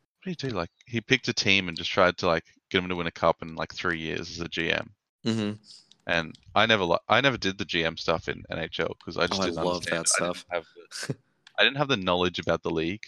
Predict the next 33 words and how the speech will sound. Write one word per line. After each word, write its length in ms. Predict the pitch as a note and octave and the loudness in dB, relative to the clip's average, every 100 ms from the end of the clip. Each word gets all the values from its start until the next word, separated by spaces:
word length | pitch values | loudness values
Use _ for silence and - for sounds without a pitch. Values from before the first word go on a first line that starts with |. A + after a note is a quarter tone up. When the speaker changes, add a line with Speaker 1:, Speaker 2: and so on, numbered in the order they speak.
| - | -16
Speaker 1:
Like, 200 | - - | -10 -2
I 80 | F2+ | 0
know 280 | F2+ F#2 F2 | 2 2 0
Speaker 2:
Mm-hmm. 100 | E2+ - _ | -2 -10 _
Speaker 1:
the 80 | - | -10
big 140 | - - | -8 0
name 180 | E2+ E2+ | 0 2
players 380 | D#2+ D#2 D#2 | 0 0 -2
and 80 | D#2 | -8
that's 220 | D#2+ - | -10 -6
it. 160 | D2 - - | -6 -6 -8
So, 180 | - D#2+ F#2 | -10 -8 2
Speaker 2:
Right. 360 | G2 F2 E2+ - _ _ _ | 6 6 4 -6 _ _ _
Speaker 1:
you 80 | - | -14
know, 120 | - - - _ _ _ _ | -14 -16 -20 _ _ _ _
when 120 | F#2+ | -4
you 80 | F2 | -2
see 380 | - F#2 F2 F2+ - _ - | 2 4 4 -2 -18 _ 2
they 80 | |
wanna 160 | G2+ G2 | 4 4
do 120 | F#2+ | 2
a 40 | F2+ | 0
trade 360 | - F2+ F2 | 4 6 4
between 300 | D#2 - F2+ | 2 -6 -4
these 180 | F2 E2+ | -4 -6
two 180 | - F#2+ | -6 -6
prospects, 640 | - F2 - - D#2 - | 0 -2 0 -2 -2 -4
I'm 80 | F2+ | -8
like, 240 | E2+ - - | -8 -4 0
"I 80 | |
don't 140 | B2+ G2+ | 0 0
know 80 | |
what, 140 | E2 | -8